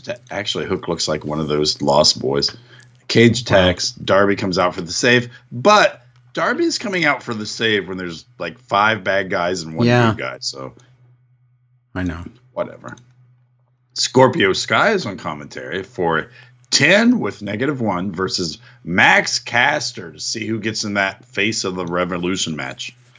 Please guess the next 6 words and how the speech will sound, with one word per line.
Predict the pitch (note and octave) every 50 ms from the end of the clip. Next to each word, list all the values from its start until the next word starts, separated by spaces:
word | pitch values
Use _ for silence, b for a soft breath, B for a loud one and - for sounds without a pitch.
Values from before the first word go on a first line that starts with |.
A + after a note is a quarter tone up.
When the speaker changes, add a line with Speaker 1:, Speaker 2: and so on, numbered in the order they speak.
| -
Speaker 2:
Okay. | - C#3 - A#3+ G3 A3 A3+ - - - - _ - _ _ _ _ _ _ _ _ _ _ _ _ _ _ _ _ _ _ _ _ _ _ _ _ _ _ _ _ _ _ _ _ _ _ _ _ _ _ _ _ _ _ _ -
Scorpio | - - - F3 D#3 A3 A#3
Speaker 1:
Uh, |
Speaker 2:
Sky, | - - - G3+ F3+ F3
very | C#3 C#3+ D3 D#3 D#3 C3+
heely. | C3+ C3 B2 A2 F#2 F2 F2+ F#2+